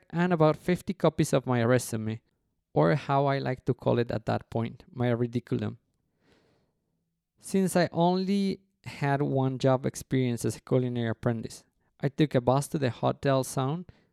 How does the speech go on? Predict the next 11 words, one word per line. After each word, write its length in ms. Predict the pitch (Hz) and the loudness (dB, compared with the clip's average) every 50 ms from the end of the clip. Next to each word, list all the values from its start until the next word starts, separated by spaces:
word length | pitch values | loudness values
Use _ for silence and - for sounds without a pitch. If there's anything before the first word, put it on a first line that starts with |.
| _ _ _ _ _ _ _ _ _ _ _ _ _ _ | _ _ _ _ _ _ _ _ _ _ _ _ _ _
and 220 | 156 160 160 156 151 | -2 -2 0 -2 -4
started 340 | - - 156 151 151 151 | -2 2 4 6 6 6
walking, 500 | 143 - 139 123 120 - - 131 117 - - _ _ _ _ _ _ | 4 4 4 4 4 2 -4 -14 -16 -16 -18 _ _ _ _ _ _
visiting 440 | - 131 - - 135 - 127 131 - _ _ - | -4 -4 -4 -4 -4 -4 -4 -6 -6 _ _ -2
every 360 | 160 180 170 165 180 196 190 | 0 0 0 2 2 2 2
single 380 | 175 - - 160 156 151 147 135 | 2 0 -4 -4 0 0 0 0
hotel 400 | 135 131 - - - 131 123 - | 0 -2 0 0 0 0 0 -2
and 160 | - 143 127 127 | -4 -6 -4 -2
leaving 240 | 131 131 135 131 | -2 -2 -2 -2
my 140 | 123 120 117 | -2 -2 0
resume. 460 | 113 117 117 117 - 120 110 110 - | 0 0 0 0 -2 -6 -8 -8 -10